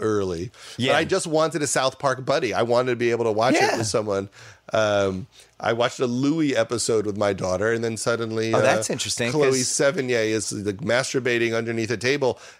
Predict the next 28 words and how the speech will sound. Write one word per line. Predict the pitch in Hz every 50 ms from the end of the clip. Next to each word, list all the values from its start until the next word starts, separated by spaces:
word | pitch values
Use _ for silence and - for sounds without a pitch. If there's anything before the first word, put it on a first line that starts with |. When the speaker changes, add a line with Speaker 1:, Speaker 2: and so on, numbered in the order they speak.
| -
Speaker 1:
and | - 127 135
you | 139 139
have | 139 113
to | 139
decide, | 123 131 123 - 135 123 123 120 110 - - - _ _ _
"How | - - 381
many | 415 440 415 330
seconds | - - - 220 220 - 208 202 180 165
will | 175 165
I | 147 139
watch | 131 123 127 127 139 147 - -
this | - 139 120 110 - - - _ -
with | 139 127 123
her | 180 160 120
before | 113 123 117 117 117 113 127 123
Speaker 2:
Oh, |
Speaker 1:
I | 120
Speaker 2:
God. | 113 - 90
Speaker 1:
have | 139 147 139 -
to | - 143
shut | 120 - - - 139 127
it | 123 117 101
off?" | 95 110 113 82 73 - - - - 170 151 -
And | - 185 226
it | 220 190 180
lasted | 196 208 226 233 247 285 - 220 175
way | 156 151 165 294 - 233 240 226
longer | 185 175 170 160 175 185 175 160 135 139 127 117 101 -